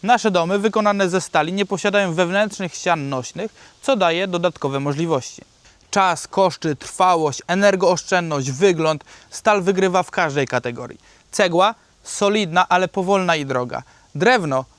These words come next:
piękne, ale wymagające. Stal to przyszłość budownictwa, dostępna już dziś. Chcesz wiedzieć, ile kosztowałby Twój stalowy dom?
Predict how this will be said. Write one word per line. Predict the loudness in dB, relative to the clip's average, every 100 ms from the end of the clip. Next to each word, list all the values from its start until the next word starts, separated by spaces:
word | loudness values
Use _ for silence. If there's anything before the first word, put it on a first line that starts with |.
| _ -2
piękne, | 0 0 0 -2 -2 _ 0
ale | 2 2
wymagające. | 0 2 2 2 0 -2 -6 -12 -16 -20 _ _
Stal | -4 0 0 0 -10 -8
to | -8
przyszłość | -4 -2 -2 -2
budownictwa, | 2 2 2 -2 -4 0 0 -2 _
dostępna | -4 -4 0 -2 0 -2
już | 0 -4
dziś. | -6 -12 -14 -20 _ _ -20 _ _ _
Chcesz | -2 0 4
wiedzieć, | 4 2 0
ile | 0 2
kosztowałby | 0 0 0 0 0 -2
Twój | 0 -2
stalowy | 0 0 0 0
dom? | 0 0